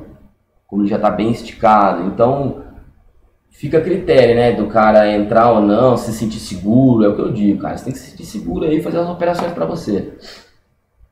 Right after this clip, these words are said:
Aguarde, a paciência também, a sua amiga, tem que ter paciência, cara, não tem boca. Então aqui, olha que bacana.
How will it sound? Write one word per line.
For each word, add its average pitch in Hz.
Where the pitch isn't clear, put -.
Aguarde, 123
a 104
paciência 123
também, 120
a 127
sua 123
amiga, 117
tem 135
que 147
ter 131
paciência, 110
cara, 92
não 104
tem 135
boca. 104
Então 123
aqui, 135
olha -
que -
bacana. 113